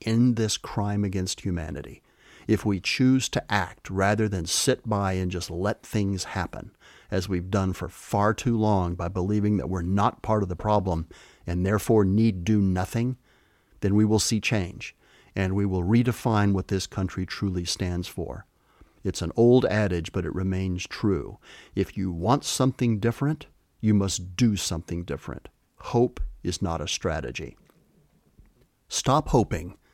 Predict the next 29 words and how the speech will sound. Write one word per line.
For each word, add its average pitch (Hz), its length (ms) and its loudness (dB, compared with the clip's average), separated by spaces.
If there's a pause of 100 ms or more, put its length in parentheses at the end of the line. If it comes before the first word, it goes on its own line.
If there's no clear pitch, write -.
(400)
and 90 140 -2
start 101 560 0
doing. 73 440 -4 (800)
Take 123 220 2
a 117 40 0
stand. - 540 -2 (480)
Let 113 260 2
your 143 120 4
voice 107 320 2
be 95 200 -4
heard. 76 460 -8 (300)
Vote 92 560 2 (120)
at 98 180 0 (100)
all 101 640 2
levels. 90 560 -2 (560)
Own 131 340 10
this - 460 -2
and 101 160 2
be 104 120 0
part 113 360 0
of 95 60 -2
the 98 100 0
solution 95 800 0 (100)
rather 101 260 4
than 92 160 -2
part 92 240 -2
of 87 60 -8
the 90 80 -8
silence. - 720 -6